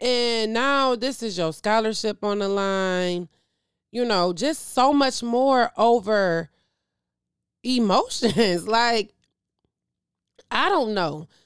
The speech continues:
The number one excuse that I'm tired of hearing, though, and y'all, let's argue again, is these are kids, because these are not freaking kids. They are grown-ass men that should be held accountable for their actions.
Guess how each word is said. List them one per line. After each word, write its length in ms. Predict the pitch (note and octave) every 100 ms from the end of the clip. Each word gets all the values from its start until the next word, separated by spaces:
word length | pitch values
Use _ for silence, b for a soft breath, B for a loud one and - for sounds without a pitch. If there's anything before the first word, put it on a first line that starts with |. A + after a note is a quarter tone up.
| _ -
The 100 | A3+
number 360 | A#3+ E4 F#4
one 280 | E4 D#4 C#4+
excuse 520 | C4+ - - B3+ A#3
that 200 | G#3+ G#3
I'm 200 | G#3+ A3
tired 460 | - G3+ A#3 A#3 F#3+
of 120 | E3+
hearing, 420 | F#3 A#3 A#3 A#3
though, 360 | A#3 A#3 A#3 A3+ _ _ _ _
and 360 | E3+ F#3+ F#3 F3
y'all, 260 | G3+ G3+ F#3+
let's 220 | G#3 G#3
argue 420 | G3+ G#3 G3 G#3+
again, 480 | G3 G3+ A3+ A3 G#3+
is 240 | - F#3+ D#3+
these 300 | F3+ A3+ F3+
are 120 | D#3+
kids, 440 | - A#3 B3+ E3+
because 340 | D3+ E3+ F#3 D#3
these 220 | G#3 A#3+
are 140 | G#3+
not 340 | F#3 G3 G#3 - _ -
freaking 300 | G#3+ - F#3+
kids. 380 | A#3+ G#3 C#3+ C#3+
They 200 | G3+ F#3+
are 180 | F#3
grown-ass 800 | E3 D3 F#3 A3 A3 G3 G3 G3
men 460 | F#3+ G#3+ E3 C3+ B2 _ _ _ _
that 160 | G#3+ A3+
should 240 | B3+ A3+
be 220 | A#3 A3+
held 340 | F#3+ A#3 B3+ A3+
accountable 600 | - A3 C#4 C4 G#3+ G#3
for 260 | G#3+ G#3
their 240 | F#3+ A3 A#3
actions. 760 | A#3 C#4 - F#3+ D3+ C#3